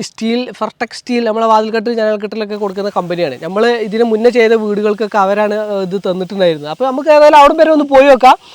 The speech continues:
നിങ്ങൾ ഏതായാലും നിങ്ങളെ കൊണ്ട് കഴിയുന്ന രീതിയിൽ ഒന്ന് സഹകരിക്കുക. നിങ്ങളെ കൊണ്ട് കഴിയുന്ന രീതിയിൽ അഞ്ചോ പത്തോ ഇരുപതോ മുപ്പതോ ഒന്ന് അതിലേക്ക് വിടി. ഏ,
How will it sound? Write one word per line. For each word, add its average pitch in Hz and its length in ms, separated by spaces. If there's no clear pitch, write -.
നിങ്ങൾ 277 240
ഏതായാലും 302 280
നിങ്ങളെ 269 220
കൊണ്ട് 330 200
കഴിയുന്ന 254 280
രീതിയിൽ 220 280
ഒന്ന് 226 140
സഹകരിക്കുക. 196 580
നിങ്ങളെ 214 220
കൊണ്ട് 262 160
കഴിയുന്ന 226 300
രീതിയിൽ 220 300
അഞ്ചോ 202 220
പത്തോ 202 220
ഇരുപതോ 214 260
മുപ്പതോ 220 500
ഒന്ന് 214 180
അതിലേക്ക് 208 400
വിടി. 185 180
ഏ, 220 40